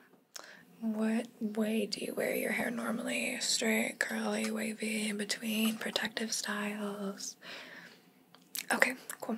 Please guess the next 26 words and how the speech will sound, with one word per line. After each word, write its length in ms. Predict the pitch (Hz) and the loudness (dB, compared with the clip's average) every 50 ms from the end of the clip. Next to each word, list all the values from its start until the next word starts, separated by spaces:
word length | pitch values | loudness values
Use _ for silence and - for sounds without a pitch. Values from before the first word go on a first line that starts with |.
| 226 - | -4 -4
cool, 140 | - - - | -6 -4 -4
cool. 160 | - 247 254 - - - - - - - | -4 -6 -6 -4 -4 -2 -2 -2 -2 2
So 320 | - - - - - - 233 | 6 8 8 8 8 4 2
I'm 460 | 214 220 233 233 226 220 220 220 226 - - | 0 0 0 0 2 2 2 2 0 0 2
just 160 | - - - | 4 4 4
gonna 140 | - - - | 4 4 0
get 140 | - - - | 0 0 0
a 40 | - - | 0 0
feel 320 | - - - - - 214 214 214 | 0 -2 2 2 2 4 4 4
really 180 | 214 214 214 220 | 2 2 0 0
quickly 440 | - - - - - - - - | -2 -2 -4 -4 -8 -8 -6 -6
here. 920 | - - - - - - - - - - - - - - - - - - - - - - - - - - - - - - - - - - - - - | -4 -4 -2 0 0 0 0 0 0 2 2 2 0 0 -6 -6 -10 -12 -12 -10 -10 -10 -8 -8 -10 -14 -16 -20 -20 -20 -20 -20 -20 -20 -20 -18 -4
See 320 | - - - - - - - | 2 4 6 6 6 6 4
how 200 | - - - - | 0 0 -2 -4
thick 480 | - - - - - - - - - - | -4 -6 -6 -4 -4 -4 0 0 2 4
your 100 | 226 226 | 4 4
hair 380 | 214 208 208 214 220 208 196 - - | 4 2 2 0 0 0 -2 -2 -4
is 200 | 196 196 - - | 2 4 4 4
will 80 | - - | 4 0
kinda 200 | 214 - - 220 214 | -4 -2 -2 -2 -2
determine 440 | 226 226 - - - 190 185 180 | 0 2 2 0 0 -2 -4 -2
how 80 | 175 175 | -4 -4
many 160 | 175 175 180 | -4 -4 4
sections 580 | - - - - - - - - - - - - | 4 4 4 4 -2 -4 -4 -4 -4 -2 -2 0
I 160 | - - - - - | 0 2 0 0 -2
need. 460 | - - - - - - - - - | -4 -2 0 0 0 -2 -2 -6 -8